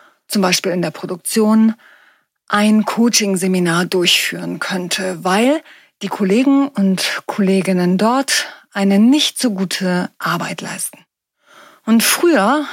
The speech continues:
habe ich das dann auch gemacht. Also vor mehr als sechsundzwanzig Jahren. Da wusste ich noch nicht, dass das nicht geht.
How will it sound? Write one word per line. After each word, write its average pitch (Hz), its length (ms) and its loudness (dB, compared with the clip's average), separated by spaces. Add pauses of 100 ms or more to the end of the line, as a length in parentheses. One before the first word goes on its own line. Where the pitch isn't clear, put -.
habe 214 140 0
ich 233 100 -4
das 262 180 -2
dann 262 240 0
auch 185 320 -4
gemacht. 208 600 0 (500)
Also 185 380 0 (180)
vor 196 160 0
mehr 185 200 2
als 180 120 -2
sechsundzwanzig 180 600 -2
Jahren. 180 340 0 (640)
Da 214 160 0
wusste 285 260 0
ich 214 140 2
noch 208 140 4
nicht, 226 200 2
dass 202 140 0
das 208 160 -2
nicht 190 260 -2
geht. 233 480 -2